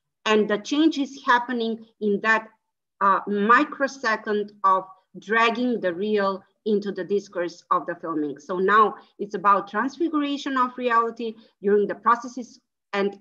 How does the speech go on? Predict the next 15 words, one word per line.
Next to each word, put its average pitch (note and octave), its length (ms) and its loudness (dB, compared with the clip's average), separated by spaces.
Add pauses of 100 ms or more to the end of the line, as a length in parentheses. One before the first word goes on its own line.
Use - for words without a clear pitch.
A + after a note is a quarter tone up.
our C#4 340 6
perceptional A#3 880 -6
power D3+ 480 -2 (300)
is G3+ 160 -8
related A3+ 640 -2
to A3 80 -2
labor B3+ 580 2 (140)
power, D#3 560 -2 (220)
which A3 280 0
is F#3 160 -6
the G3 100 -2
very A#3 640 0 (280)
social A3 680 0
reproductional C4 880 0
theory, D4+ 460 0